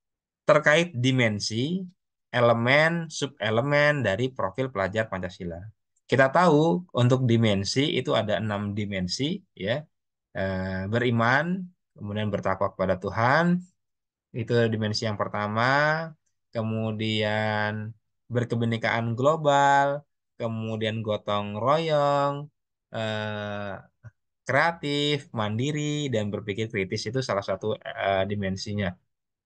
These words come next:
Kemudian, eh, maksudnya itu adalah enam dimensinya, Bapak dan Ibu. Kemudian dari dimensi itu ada yang namanya elemen dan subelemen. Nah, Bapak dan Ibu boleh baca di dokumen yang ini. Kemudian Bapak dan Ibu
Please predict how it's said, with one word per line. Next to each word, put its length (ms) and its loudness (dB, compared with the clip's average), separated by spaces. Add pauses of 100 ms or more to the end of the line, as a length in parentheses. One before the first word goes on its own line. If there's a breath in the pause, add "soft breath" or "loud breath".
(240)
Kemudian, 720 6
eh, 160 4
maksudnya 560 2 (200)
itu 240 4
adalah 560 4
enam 400 0
dimensinya, 560 -2
Bapak 240 0
dan 80 -2
Ibu. 240 -4
Kemudian 640 6 (340)
dari 240 4
dimensi 560 0
itu 160 0
ada 240 0
yang 100 0
namanya 300 -6
elemen 320 -4
dan 240 -2
subelemen. 880 -4
Nah, 140 -4
Bapak 240 0
dan 80 2
Ibu 160 4
boleh 320 4 (160)
baca 640 0 (320)
di 400 0
dokumen 480 -2
yang 80 -6
ini. 480 -2 (400)
Kemudian 880 2 (640)
Bapak 240 4
dan 80 0
Ibu 400 0